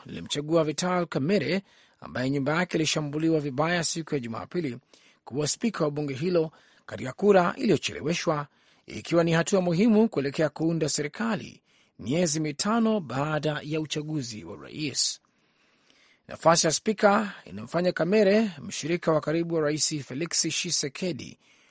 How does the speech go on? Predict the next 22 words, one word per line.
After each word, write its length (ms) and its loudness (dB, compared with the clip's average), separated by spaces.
kuwa 200 0
mtu 240 -2
wa 80 0
pili 300 -2
mwenye 200 -2
mamlaka 640 -2
katika 280 -10
nchi 200 -10
hiyo 320 -4
ya 180 -10
Afrika 320 -16
ya 120 -14
Kati. 540 -10
Kati 540 2
ya 80 8
wabunge 500 4
mia 200 0
nne 180 -2
na 140 -4
saba 360 2
waliopiga 540 -2
kura 360 -8